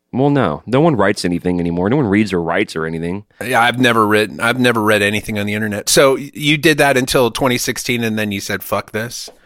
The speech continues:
Speaker 1: Well, I mean, no one <laughs> looked at it or read it. I mean,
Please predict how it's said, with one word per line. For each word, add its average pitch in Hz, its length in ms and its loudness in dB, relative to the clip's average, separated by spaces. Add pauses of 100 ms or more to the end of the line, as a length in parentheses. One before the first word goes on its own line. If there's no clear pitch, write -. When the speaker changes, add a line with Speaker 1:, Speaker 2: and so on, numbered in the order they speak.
Speaker 1:
Well, 180 340 4
I - 60 2
mean, 135 300 6
no 135 120 6
one 135 340 4 (220)
<laughs> - 220 -14
looked 151 280 0
at 101 160 4
it 92 100 0
or 98 140 -2
read 101 240 0
it. 95 120 0 (160)
I 117 100 2
mean, 131 200 2